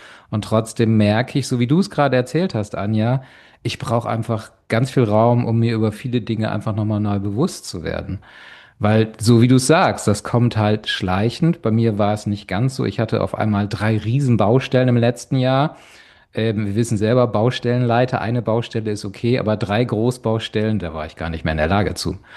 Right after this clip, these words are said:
Und dann brach mein System eben auch zusammen. Von daher kann ich das so gut nachvollziehen, was du jetzt eben auch gerade sagst. Und dann hast du dich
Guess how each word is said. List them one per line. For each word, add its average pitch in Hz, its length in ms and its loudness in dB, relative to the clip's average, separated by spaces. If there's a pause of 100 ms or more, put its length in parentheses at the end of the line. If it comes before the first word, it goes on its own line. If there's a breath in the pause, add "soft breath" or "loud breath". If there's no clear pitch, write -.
(160 loud breath)
Und 92 120 0
dann 95 120 4
brach 98 260 2
mein 98 280 2
System 98 460 0
eben 95 200 -2
auch 113 200 2
zusammen. 90 300 -4
Von 92 140 -2
daher 95 160 0
kann 104 200 -2
ich 101 120 -2
das 95 180 -6
so 110 140 0
gut 104 220 -4
nachvollziehen, 101 1120 0 (340 loud breath)
was 101 200 -2
du - 80 -2
jetzt 101 320 2
eben 101 260 2
auch - 220 -2
gerade 95 340 -2
sagst. 127 640 -2 (880 loud breath)
Und 104 180 2
dann 156 560 4
hast 139 340 -2
du 147 100 2
dich 139 500 2